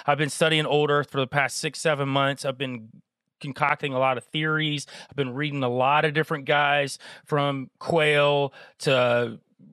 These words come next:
Gary Wayne, all the guys that talk about Nephilim and everything in old Earth from that gap theory from Genesis one one, Genesis one two.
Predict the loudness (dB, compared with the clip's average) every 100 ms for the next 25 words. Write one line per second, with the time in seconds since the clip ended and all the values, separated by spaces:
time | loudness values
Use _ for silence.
0 | -4 0 2 2 2 2 2 4 4 2
1 | 4 4 2 0 -2 0 2 4 2 2
2 | -2 0 -2 -2 0 0 -2 -4 -4 -6
3 | -6 -2 -2 -2 0 0 0 0 -2 -2
4 | -4 -6 -6 -4 -2 -2 -4 -6 -2 -2
5 | -4 -6 -8 -4 -4 -6 -10 -8 -4 -4
6 | -4 -6 -8 -12 -16 -10 -10 -10 -12